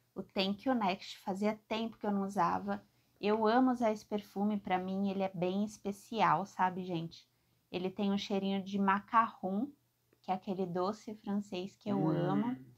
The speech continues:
Speaker 1: E ele também tem frutas vermelhas e tem coco. Tem resenha dele aqui no canal, que eu vou deixar aqui passando nos cards também, pra quem ainda não assistiu. Ele é delicioso, ele é uma bombinha,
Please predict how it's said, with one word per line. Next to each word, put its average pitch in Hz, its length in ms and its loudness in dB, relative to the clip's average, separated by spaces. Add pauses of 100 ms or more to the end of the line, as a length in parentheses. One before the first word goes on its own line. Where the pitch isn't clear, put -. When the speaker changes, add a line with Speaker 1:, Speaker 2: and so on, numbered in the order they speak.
(380)
Speaker 1:
E 208 120 2
ele 208 160 2
também 214 320 -2
tem 202 200 -2
frutas 190 420 -8
vermelhas 196 680 0
e 196 60 -2
tem 208 260 -4 (140)
coco. 196 640 -2 (460)
Tem 214 180 0
resenha 240 460 0
dele 196 240 0
aqui 196 240 -4
no 185 120 -4
canal, 180 460 -2
que 214 140 -10
eu 202 40 -6
vou 185 320 -4 (520)
deixar 175 300 -4
aqui 185 440 -10
passando 175 480 -2
nos 175 160 -8
cards 165 360 -4
também, 175 460 -6
pra 226 140 -10
quem 190 160 -10
ainda 180 160 -6
não 175 120 -2
assistiu. 170 760 -10 (840)
Ele 185 160 -2
é 196 60 4
delicioso, 185 920 -2 (220)
ele 185 140 0
é 202 60 4
uma 208 120 4
bombinha, 180 840 -2